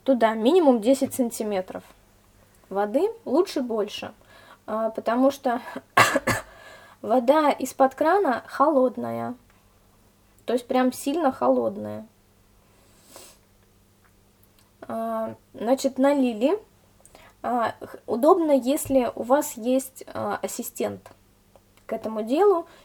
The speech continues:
Если нету, тогда у вас клиент будет сидеть и держать над головой вот эту миску.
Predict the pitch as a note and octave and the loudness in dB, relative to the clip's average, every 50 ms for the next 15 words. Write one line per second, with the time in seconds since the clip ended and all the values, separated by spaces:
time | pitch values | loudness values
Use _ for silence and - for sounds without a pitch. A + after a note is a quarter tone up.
0 | _ - A#3 A#3+ D4 - C#4+ C4+ C4+ C4+ C#4+ E4 G4+ G4+ G4 C#4 - A#3+ A3+ A#3+ | _ -6 -4 -4 -2 0 2 2 4 4 4 2 2 2 2 0 0 0 0 4
1 | B3+ D4 D4+ C4+ C#4 C4+ - - B3+ B3 B3+ C4+ E4 F#4+ G4 - B3+ C4+ B3+ B3 | 4 4 6 6 4 2 2 -2 -2 -2 0 2 2 0 0 0 0 -2 -2 -2
2 | B3 B3 - - A3+ G#3 C#4 D#4 G4 - - - - A3+ A3 C4+ C4 B3+ C#4+ E4 | -6 -8 -8 -8 -4 -2 0 0 0 0 -2 -8 -6 2 2 2 4 4 0 0
3 | E4+ - C4+ A#3 A3 G#3+ A#3+ A#3 B3+ A#3+ A#3+ E4 G#4 G4 B3+ - - C4+ C4+ - | 2 0 -2 -2 -2 -2 -2 0 0 2 4 4 4 4 4 2 2 0 0 2
4 | C#4 B3 A3 G#3+ G3+ G3 - - _ - - G#3 | -2 -2 -2 -4 -10 -12 -14 -18 _ -18 -18 -18